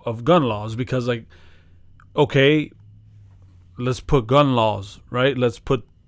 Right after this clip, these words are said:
these things, like, if you've had priors and this, this, and that, there's still situations, you know what I mean, that you're not really gonna, you're not gonna stop a person from causing damage to other people if they really wanna do that.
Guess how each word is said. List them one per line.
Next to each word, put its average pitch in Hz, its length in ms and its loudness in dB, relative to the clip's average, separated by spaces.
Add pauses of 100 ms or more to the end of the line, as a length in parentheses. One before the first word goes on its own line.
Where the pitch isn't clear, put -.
these 120 200 -6
things, 123 400 -4
like, 110 120 -8
if 110 140 -8
you've 117 140 -6
had 120 200 -4
priors 131 540 0
and 117 120 -6
this, 123 140 -4
this, 127 160 -6
and 123 140 -6
that, 123 220 -6 (300)
there's 135 180 0
still 151 180 2
situations, 123 1080 -2
you 135 80 -4
know 139 60 4
what 139 80 6
I 131 40 2
mean, 147 200 -2 (300)
that 127 280 0 (600)
you're 139 140 2
not 143 160 4
really 143 200 4
gonna, 135 180 -2 (160)
you're 220 120 2
not 254 80 6
gonna 226 180 4
stop 165 540 2 (960)
a 143 100 -4
person 139 600 0
from 127 220 -6
causing 139 400 0
damage 135 440 -2
to 135 100 -4
other 131 200 2
people 135 380 -2
if 117 100 -8
they 131 140 2
really 131 200 0
wanna 120 240 -4
do 131 220 -2
that. 110 200 -6